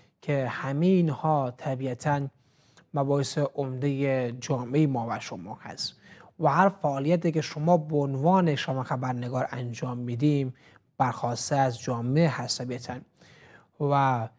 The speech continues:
هدف فعالیت‌های شهروند خبرنگاری هم بهبود کیفیت زندگی شهری است و در این حال ایجاد یک بستر مناسب برای همه عزیزان.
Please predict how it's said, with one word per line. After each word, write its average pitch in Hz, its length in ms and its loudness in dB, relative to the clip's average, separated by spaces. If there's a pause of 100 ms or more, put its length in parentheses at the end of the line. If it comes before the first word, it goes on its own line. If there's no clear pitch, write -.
(420)
هدف 143 1040 6
فعالیت‌های 143 840 4
شهروند 127 520 -2
خبرنگاری 131 760 -2
هم 175 360 2
بهبود 160 840 2 (520)
کیفیت 135 720 -4 (400)
زندگی 123 840 -4
شهری 123 480 -6
است - 280 -6 (680)
و 143 160 0
در 147 280 0
این 208 180 6
حال 143 560 4
ایجاد 156 400 2
یک 151 120 2 (100)
بستر 143 560 0
مناسب 147 580 -2
برای 143 380 -2
همه 127 300 -6
عزیزان. 127 420 -8